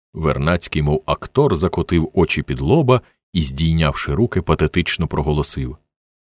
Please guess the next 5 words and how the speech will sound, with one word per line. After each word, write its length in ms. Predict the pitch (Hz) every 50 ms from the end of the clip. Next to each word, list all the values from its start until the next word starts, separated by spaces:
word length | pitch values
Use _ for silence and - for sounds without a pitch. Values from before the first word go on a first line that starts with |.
| _ _ -
"О, 140 | - 117 120
як 260 | 110 123 127 120 95
жахає 600 | 82 78 107 113 - - - 160 190 170 143 143
мене 260 | 143 143 143 143 147 139
хвилина, 760 | - - 117 107 117 117 107 139 185 180 131 120 107 78